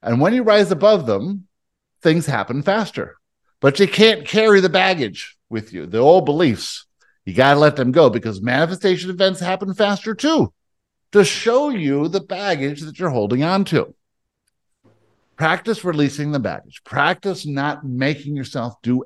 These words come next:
anything. Practice having as much fun as you can. But most of all, practice being in alignment so that you can receive inspiration and be guided to what you truly want.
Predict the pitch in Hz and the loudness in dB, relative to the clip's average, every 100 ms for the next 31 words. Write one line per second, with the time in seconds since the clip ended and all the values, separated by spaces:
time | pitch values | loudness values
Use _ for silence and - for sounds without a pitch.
0 | - 117 113 92 - - - _ _ _ | -2 -2 -2 -6 -12 -14 -20 _ _ _
1 | _ _ _ 135 156 170 175 143 131 131 | _ _ _ -4 -4 -4 -6 -2 0 -2
2 | 110 113 120 - 113 110 110 104 117 87 | -2 -4 -4 -8 -6 -6 -8 -10 -8 -8
3 | - _ _ _ - 104 117 151 190 202 | -10 _ _ _ -12 -4 2 2 2 -2
4 | 175 107 104 - _ _ - - 147 131 | 0 0 -2 -8 _ _ -20 -6 -2 0
5 | 131 147 139 - 113 113 113 123 123 110 | 0 -4 -4 -4 0 2 0 -2 -2 0
6 | 104 120 147 180 170 98 95 - - 107 | 0 2 4 2 2 0 -4 -8 -4 -4
7 | - - 107 107 - 110 - 135 143 127 | -4 -6 -4 -4 -4 -6 -4 -4 -4 -4
8 | - 113 104 160 208 - 107 95 113 110 | -6 -4 0 2 2 -2 -8 -8 -6 -6
9 | 101 113 101 78 151 180 262 285 269 135 | -4 -4 -6 -6 0 2 4 4 4 2
10 | 92 67 - _ _ _ _ _ _ _ | -4 -6 -14 _ _ _ _ _ _ _
11 | - 160 127 123 110 - 104 95 80 - | -8 -2 0 0 -6 -8 -8 -8 -10 -18
12 | _ | _